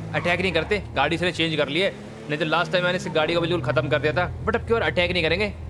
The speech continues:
देखता हूँ ये कहाँ पे जा रहा है, हम भी तो देखें, क्योंकि आपको पता है मेरे Michael और Franklin दोनों भाई खतरे में हैं। वो मुझे लगता है भाई इसका ही कारनामा है सारा का सारा,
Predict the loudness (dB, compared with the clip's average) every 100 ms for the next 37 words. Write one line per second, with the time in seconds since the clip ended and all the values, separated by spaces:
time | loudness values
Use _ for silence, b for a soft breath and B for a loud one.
0 | -2 0 0 0 2 0 -2 0 0 0
1 | -2 -6 -10 -10 -8 -4 0 2 4 2
2 | 2 2 0 2 2 2 0 2 2 0
3 | 2 2 2 0 2 0 0 0 2 0
4 | 2 2 2 2 0 0 0 2 2 2
5 | 0 -2 -8 -8 -2 0 2 2 2 2
6 | 2 2 0 0 0 2 2 2 0 0
7 | 2 2 2 2 0